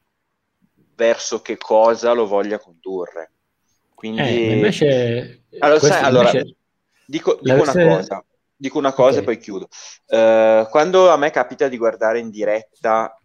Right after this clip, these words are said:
Speaker 1: eh, gli show, mm, gli show della W W E, di guardarli nella, nella prima versione, quella con gli orari americani,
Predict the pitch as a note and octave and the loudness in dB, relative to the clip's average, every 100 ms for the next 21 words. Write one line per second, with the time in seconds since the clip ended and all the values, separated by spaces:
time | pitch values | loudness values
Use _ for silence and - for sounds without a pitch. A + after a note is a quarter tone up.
0 | - G#2 G#2 G2+ - - G#2 G#2 G2+ G2 | -12 -10 -10 -14 -14 -8 -4 -4 -2 -2
1 | F#2+ F#2 F#2 F#2 F2 F2 F2 E2+ F2 E2+ | -2 -2 -4 -4 -6 -8 -8 -10 -14 -20
2 | E2+ E2 E2 _ _ - - G2 A2+ G#2+ | -20 -20 -20 _ _ -20 -16 -14 -8 -4
3 | G2 F#2+ F#2+ F2+ F#2 E2+ D#2 _ G2 G2 | -2 -4 -6 -10 -12 -14 -16 _ -8 -6
4 | G2 G2 G2 G2 F#2+ F#2+ G2 G2 G2+ G2+ | -4 -6 -6 -8 -8 -8 -12 -10 -8 -8
5 | A#2+ A#2+ G2+ - A2 G#2+ A2 G2+ G2+ F#2+ | -6 -4 -6 -6 -4 -4 -4 -2 0 -2
6 | - _ _ A2+ G2+ G#2 G#2 G2 F2+ - | -4 _ _ -8 -4 -2 -2 -6 -12 -12
7 | F2+ E2+ E2+ F2+ | -10 -10 -14 -18